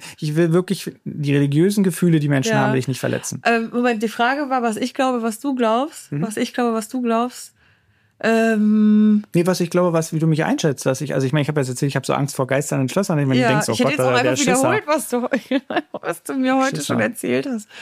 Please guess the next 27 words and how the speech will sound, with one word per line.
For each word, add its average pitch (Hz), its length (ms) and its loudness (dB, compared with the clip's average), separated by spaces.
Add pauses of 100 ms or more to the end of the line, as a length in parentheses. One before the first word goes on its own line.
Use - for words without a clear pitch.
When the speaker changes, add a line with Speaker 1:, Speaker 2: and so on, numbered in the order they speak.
(400)
Speaker 2:
Ähm, 202 460 0 (400)
wie 226 80 -4
ich 214 80 -4
dich 208 180 -2
einschätze, 208 520 -2
wie 208 120 0
meinst 185 360 -4
du, 190 100 -10
hä? 208 180 -6
Speaker 1:
Und 143 60 0
dann 139 120 2
denkst 151 200 0
du, 160 80 2
das 139 120 0
ist 135 180 -2
zu 190 160 0
viel, 175 1300 2 (180)
dass 131 220 -6
ich - 140 -6
zu - 120 -2
abergläubisch 233 520 0
bin? 208 160 -4
Vielleicht? 185 180 0
Speaker 2:
Nee, 165 400 0
hä? 175 240 -4
Speaker 1:
Gut. 220 100 -4
Speaker 2:
Nie. 165 360 -4